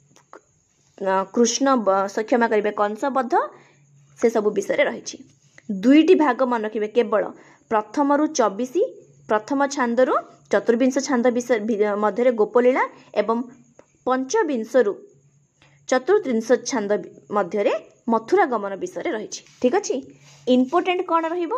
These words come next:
ଇମ୍ପୋର୍ଟାଣ୍ଟ କେବଳ ରହିବ ପ୍ରଥମ ଛାନ୍ଦ ମନେ ରଖିଦିଅନ୍ତୁ। ପ୍ରଥମ ଛାନ୍ଦରେ ସେ ନିଜର ଇଷ୍ଟ ସ୍ତୁତି, ଅ, ଇଷ୍ଟ ସ୍ତୁତି ଅର୍ଥାତ୍ ଜଗନ୍ନାଥଙ୍କ ବନ୍ଦନା କରିଛନ୍ତି। ଦ୍ୱିତୀୟ ଛାନ୍ଦ ମନେ ରଖିଦିଅନ୍ତୁ। ଦ୍ୱିତୀୟ ଛାନ୍ଦରେ ସେ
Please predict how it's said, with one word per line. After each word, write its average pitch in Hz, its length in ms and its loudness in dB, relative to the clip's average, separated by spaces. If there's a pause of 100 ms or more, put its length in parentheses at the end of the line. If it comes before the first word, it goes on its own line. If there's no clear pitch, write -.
(120)
ଇମ୍ପୋର୍ଟାଣ୍ଟ 220 560 0
କେବଳ 202 340 0
ରହିବ 208 280 0 (560)
ପ୍ରଥମ 359 420 0
ଛାନ୍ଦ 277 300 -2
ମନେ 208 240 -2
ରଖିଦିଅନ୍ତୁ। 247 560 -2 (400)
ପ୍ରଥମ 320 420 -2
ଛାନ୍ଦରେ 254 420 -2
ସେ 349 120 -2
ନିଜର 220 280 0 (100)
ଇଷ୍ଟ 269 360 -4
ସ୍ତୁତି, 233 400 -6
ଅ, 190 100 -4 (140)
ଇଷ୍ଟ - 300 -6 (480)
ସ୍ତୁତି 269 360 0
ଅର୍ଥାତ୍ 208 280 0
ଜଗନ୍ନାଥଙ୍କ 226 600 0
ବନ୍ଦନା 190 480 -2
କରିଛନ୍ତି। - 460 -12 (800)
ଦ୍ୱିତୀୟ 254 400 0
ଛାନ୍ଦ 370 260 0
ମନେ 226 240 0
ରଖିଦିଅନ୍ତୁ। 262 440 -2
ଦ୍ୱିତୀୟ 233 340 0
ଛାନ୍ଦରେ 240 320 2
ସେ 349 120 0